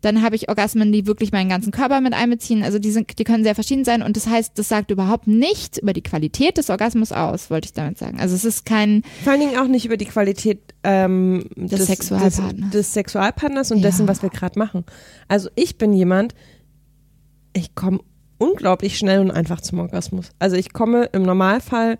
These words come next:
Speaker 2: noch vor dem Mann.
Speaker 1: Aha.
Speaker 2: Und das ist halt
Speaker 1: <laughs>
Speaker 2: nicht immer einfach, weil ich, also ich meine, ich bin nach dem Orgasmus halt schon körperlich irgendwie erschöpft.
Speaker 1: <laughs>
Speaker 2: Und meistens komme ich auch,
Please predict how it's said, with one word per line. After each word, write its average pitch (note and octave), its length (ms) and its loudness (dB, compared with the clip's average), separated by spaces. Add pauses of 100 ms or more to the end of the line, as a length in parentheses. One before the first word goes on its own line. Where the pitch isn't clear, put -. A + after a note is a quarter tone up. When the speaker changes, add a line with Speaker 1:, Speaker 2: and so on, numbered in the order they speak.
(160)
Speaker 2:
noch G3+ 220 0
vor G3 280 0
dem F#3 140 0
Mann. F#3+ 200 2 (380)
Speaker 1:
Aha. D#3+ 360 0 (2250)
Speaker 2:
Und A#3 160 2
das A#3+ 180 2
ist B3 180 -6
halt C4+ 100 4
Speaker 1:
<laughs> - 1080 -4
Speaker 2:
nicht D4+ 320 0
immer C#4+ 340 0
einfach, G3+ 580 -2 (440)
weil A#3+ 240 4
ich, - 280 0
also A3+ 180 2
ich A3 80 -2
meine, A3 220 2
ich G#3+ 120 -4
bin A#3+ 160 -2
nach B3+ 160 0
dem A#3 140 -4
Orgasmus A3+ 420 -2
halt G#3+ 180 -2
schon B3 180 -4
körperlich B3 500 0
irgendwie A#3 220 0
erschöpft. - 540 -4 (120)
Speaker 1:
<laughs> - 1400 -2
Speaker 2:
Und C4 160 2
meistens C#4+ 420 0
komme C#4 240 0
ich C#4 160 2
auch, A#3 100 -2